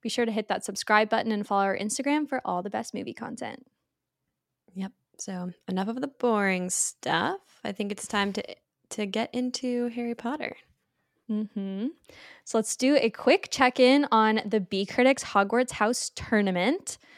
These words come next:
Speaker 1: I'll run through the standings real quick. So we've got in fourth place, Ravenclaw with ninety-five points.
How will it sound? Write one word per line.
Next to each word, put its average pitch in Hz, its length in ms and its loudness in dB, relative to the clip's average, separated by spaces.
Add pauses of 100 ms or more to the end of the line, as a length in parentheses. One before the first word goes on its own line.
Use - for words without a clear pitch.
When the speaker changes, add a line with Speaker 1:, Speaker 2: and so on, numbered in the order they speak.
(340)
Speaker 1:
I'll 208 140 -2
run 196 240 -2
through 202 240 2
the 196 80 -8
standings 190 580 -4
real 208 240 2
quick. 190 440 0
So 190 720 2 (500)
we've 208 320 0
got 190 540 4
in 220 100 2
fourth 214 320 2
place, 277 360 6
Ravenclaw 214 600 4
with 262 140 2
ninety-five 220 600 0
points. 214 640 -2